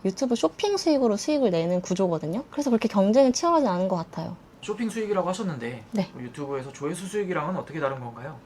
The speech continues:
Speaker 1: 이게 이제 피디님도 보셨을 것 같긴 한데 쇼츠를 보다 보면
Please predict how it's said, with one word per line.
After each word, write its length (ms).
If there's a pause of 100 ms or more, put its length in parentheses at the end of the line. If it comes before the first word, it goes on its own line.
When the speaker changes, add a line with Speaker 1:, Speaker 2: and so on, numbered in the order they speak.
(680)
Speaker 1:
이게 340
이제 260
피디님도 420
보셨을 440
것 120
같긴 260
한데 340
쇼츠를 400
보다 300
보면 460